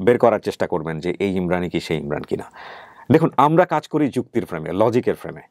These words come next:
আমাদেরকে যে তথ্য দিয়েছে সেই তথ্যের সাথে, বয়সের সাথে, আহ, অনেকখানি মিলে যায় এবং সেটা এই পরিবার কি পরিবার না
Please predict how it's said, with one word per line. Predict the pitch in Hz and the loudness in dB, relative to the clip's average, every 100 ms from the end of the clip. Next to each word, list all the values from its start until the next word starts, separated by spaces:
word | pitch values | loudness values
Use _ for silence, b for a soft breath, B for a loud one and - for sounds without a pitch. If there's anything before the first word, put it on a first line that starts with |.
| _ _ | _ _
আমাদেরকে | 107 131 135 139 | 2 4 2 2
যে | 123 | 0
তথ্য | - 127 147 | -2 -2 0
দিয়েছে | 135 143 151 | 2 2 0
সেই | 143 117 | -2 -2
তথ্যের | 120 113 120 | -2 -2 -2
সাথে, | - 110 117 | -2 0 0
বয়সের | 95 95 90 117 | 2 0 0 -4
সাথে, | - 110 110 b b b b b | -4 -2 -2 b b b b b
আহ, | 95 92 82 - | 2 4 2 2
অনেকখানি | 113 139 - 120 113 | 2 2 0 0 2
মিলে | 101 95 | 2 0
যায় | 67 62 _ b b b b - | -4 -12 _ b b b b 4
এবং | 110 120 110 | 4 4 0
সেটা | - 139 151 143 | 4 6 8 6
এই | 135 | 4
পরিবার | 131 131 127 139 143 | 4 4 6 6 4
কি | 151 | 2
পরিবার | - 123 123 104 | 2 2 2 2
না | 85 80 | 0 -8